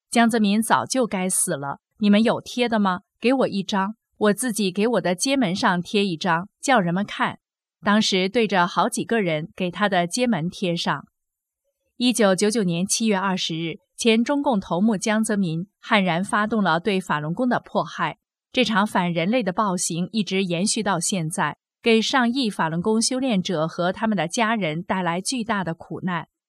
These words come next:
同时，这场对无辜好人的迫害，也使中国的法治越发黑暗，使中共的官吏越发贪残，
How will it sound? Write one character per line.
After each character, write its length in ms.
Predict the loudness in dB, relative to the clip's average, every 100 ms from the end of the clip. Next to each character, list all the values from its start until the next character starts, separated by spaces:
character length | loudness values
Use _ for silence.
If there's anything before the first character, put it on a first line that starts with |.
| _
同 200 | 0 2
时， 320 | 2 -2 -4 _ _
这 140 | -2 0
场 260 | 2 0
对 180 | 2 2
无 160 | 0 -4
辜 200 | -2 -4
好 240 | -2 -4
人 180 | -4 -4
的 80 | -6
迫 260 | -4 -4
害， 340 | -4 -4 -6 -6 _ _
也 120 | 0
使 240 | 2 2 0
中 220 | 0 -2
国 120 | 0
的 120 | -2
法 260 | -2 -6 -6
治 300 | -4 -2 -2
越 160 | -2 -2
发 240 | -2 -4
黑 240 | -2 -2 0
暗， 280 | -2 -4 _ _ -8
使 280 | 2 2
中 200 | 4 2
共 140 | 2 0
的 100 | 0
官 300 | 0 0 0
吏 180 | -4 -2
越 180 | -2 -2
发 240 | -4 -6
贪 280 | -4 -2 -2
残， 380 | -2 -6 -6